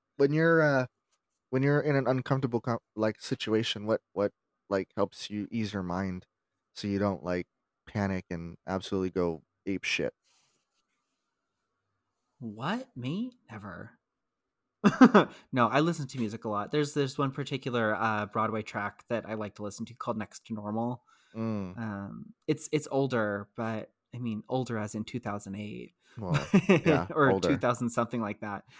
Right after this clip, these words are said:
Speaker 2: And I, I love to listen to that on, like, full blast on my headphones. What about you?
Speaker 1: You know what's funny is that, <laughs> uh, I work in an office as well.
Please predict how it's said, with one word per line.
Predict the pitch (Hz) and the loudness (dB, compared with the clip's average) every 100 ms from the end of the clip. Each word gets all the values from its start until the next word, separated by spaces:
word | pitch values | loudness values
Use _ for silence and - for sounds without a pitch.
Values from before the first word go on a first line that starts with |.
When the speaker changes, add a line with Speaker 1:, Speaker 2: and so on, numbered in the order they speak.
| - 131 | -18 -8
Speaker 2:
And | 147 139 123 117 110 - | 2 4 4 2 -2 -4
I, | 120 113 | -2 -2
I | 110 | 0
love | 135 120 104 | 2 2 0
to | 120 | -4
listen | 110 117 | -4 -6
to | 107 | -4
that | 101 | -4
on, | 110 | -4
like, | 101 | -8
full | - 117 | -4 -4
blast | 101 95 107 - | -2 -4 -6 -8
on | 101 | -8
my | 101 | -10
headphones. | 101 - 107 120 - - | -12 -12 -10 -10 -10 -4
What | 123 | -2
about | 113 | -2
you? | 113 110 110 _ | -4 -8 -10 _
Speaker 1:
You | 135 156 | -2 4
know | 156 | 6
what's | 151 - | 6 4
funny | 120 127 139 | 4 6 4
is | 101 107 - | 2 2 4
that, | 110 107 123 - - - | 6 8 6 2 -6 2
<laughs> | 160 - _ _ _ _ _ | 2 2 _ _ _ _ _
uh, | 127 117 104 92 82 50 _ - | 8 10 10 6 4 0 _ 2
I | 107 | 4
work | 113 117 113 - 78 | 6 6 2 -6 -4
in | 107 104 | -2 -2
an | 90 85 | -4 -2
office | 85 101 113 123 - _ - | -2 -2 -4 -4 -12 _ -4
as | 104 101 | -2 -2
well. | 82 80 101 135 | -2 -2 -2 -6